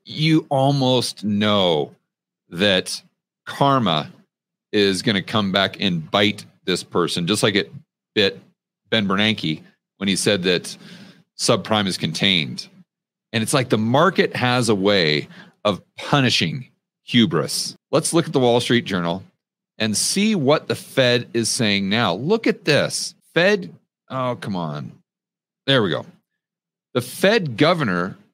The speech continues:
oh, no, no, no. They changed the title. You know what? I th-, I'm not gonna say they saw my tweet, but let's go over to my tweet because I actually did a screenshot, a screen capture of, uh, what they had this morning.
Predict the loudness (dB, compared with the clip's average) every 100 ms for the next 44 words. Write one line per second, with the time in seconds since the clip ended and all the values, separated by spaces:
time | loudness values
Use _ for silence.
0 | -10 -6 -2 0 0 0 0 0 0 0
1 | 0 -2 -6 -2 0 2 0 -2 -10 -8
2 | -2 2 4 4 2 0 -4 -4 -14 -18
3 | -20 _ _ _ -10 -4 -2 -2 -2 -2
4 | 0 2 0 -2 -2 -2 -6 -2 0 -2
5 | -4 -20 _ -4 -2 0 2 2 2 2
6 | 0 -2 0 2 0 -6 -8 -2 -2 -4
7 | -4 0 0 0 -4 -4 -2 0 0 -2
8 | -4 -4 0 0 -2 -8 -8 -4 -4 -4
9 | -6 -6 -6 -4 -2 0 0 -4 -10 _
10 | _ _ -2 -2 -2 -2 0 -2 -6 _
11 | _ _ _ -20 _ 0 2 2 2 2
12 | 4 4 2 2 0 -2 -2 0 2 0
13 | -2 -2 0 2 0